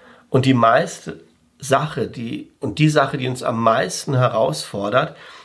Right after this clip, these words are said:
ähm, die wir überhaupt hier tun können, ist es wahrscheinlich zu akzeptieren, dass wir einfach so sind,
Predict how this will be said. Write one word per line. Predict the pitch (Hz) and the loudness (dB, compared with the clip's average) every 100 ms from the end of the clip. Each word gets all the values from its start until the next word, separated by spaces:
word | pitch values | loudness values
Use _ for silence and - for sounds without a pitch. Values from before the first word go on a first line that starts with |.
| _ - | _ 2
ähm, | 117 117 117 120 _ _ _ _ _ _ _ _ - | 4 4 -2 -6 _ _ _ _ _ _ _ _ 0
die | 113 | 2
wir | 110 | 4
überhaupt | 104 127 - | 4 2 0
hier | 143 123 | -4 -4
tun | 143 135 | 0 0
können, | 120 113 | 0 -2
ist | - 135 139 | -4 -6 -8
es | - | -2
wahrscheinlich | 123 - 117 160 151 | 0 2 0 0 -2
zu | - | -6
akzeptieren, | - - 123 117 - 165 127 131 151 - - | -8 -6 -8 -6 -2 2 4 2 0 -8 -16
dass | - 123 - | -2 -2 2
wir | 127 - - | 0 0 2
einfach | 110 143 160 185 170 | 4 4 2 -4 -4
so | - 110 143 | -4 -2 0
sind, | - 110 113 131 - | -2 0 2 0 -6